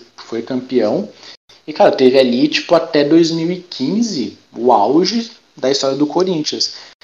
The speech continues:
Então, pra mim, o único time que caiu da série, caiu pra Série B e voltou melhor foi o Corinthians. Todos os outros, nenhum deles se encaixa nisso.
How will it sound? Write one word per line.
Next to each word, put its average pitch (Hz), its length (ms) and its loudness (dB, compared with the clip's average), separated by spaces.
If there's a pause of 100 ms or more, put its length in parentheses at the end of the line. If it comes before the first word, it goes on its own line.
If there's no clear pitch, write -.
(140)
Então, 113 340 -8
pra 120 200 -4
mim, 139 180 0
o 147 80 2
único 208 260 -2
time 175 260 -2
que - 160 -10
caiu 135 340 -2
da 139 140 0
série, - 320 -2
caiu 120 320 0
pra 151 140 -4
Série 151 260 0
B 123 140 0
e 110 100 -2
voltou 120 640 -4 (400)
melhor 131 840 -2 (300)
foi 127 200 2
o 131 100 4
Corinthians. 120 760 -2 (100)
Todos 185 400 2
os 135 200 0
outros, 131 680 2 (160)
nenhum 123 360 -2
deles 131 300 2
se 135 100 -8
encaixa 117 400 -4
nisso. 87 480 -10